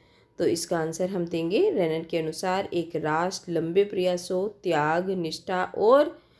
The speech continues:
निष्ठा का चरम बिंदु होता है, ये बताया है उन्होंने। और स्वतंत्रता के अस्तित्व के लिए राष्ट्र की क्या भूमिका होती है? तो इसका उत्तर लिख देंगे, स्वतंत्रता के अस्तित्व के लिए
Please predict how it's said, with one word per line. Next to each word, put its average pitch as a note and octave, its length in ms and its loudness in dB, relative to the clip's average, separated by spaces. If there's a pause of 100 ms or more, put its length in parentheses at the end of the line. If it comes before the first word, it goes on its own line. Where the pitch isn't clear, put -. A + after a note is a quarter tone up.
(340)
निष्ठा G#3+ 360 0
का F3+ 200 0
चरम E3 420 -2
बिंदु C#3+ 280 -2
होता G3+ 300 -2
है, C#4 220 0 (420)
ये D3+ 160 0
बताया F3 380 0
है G#3 100 -2
उन्होंने। G3 460 0 (480)
और A#3 240 8
स्वतंत्रता C#4 800 0
के C#4+ 160 0
अस्तित्व A3+ 480 -4
के F#3 180 2
लिए F3 280 4
राष्ट्र D3 440 -2
की E3+ 80 -12
क्या D3+ 260 0
भूमिका G3 420 -2
होती G#3+ 320 0
है? A3 120 6
तो G3+ 120 -6
इसका D#3 260 -6
उत्तर D#3 260 -6
लिख E3 120 -4
देंगे, F3 360 0
स्वतंत्रता D#3 640 -2
के D#3 160 -8
अस्तित्व F3 400 -6
के F#3+ 160 2
लिए G3 400 4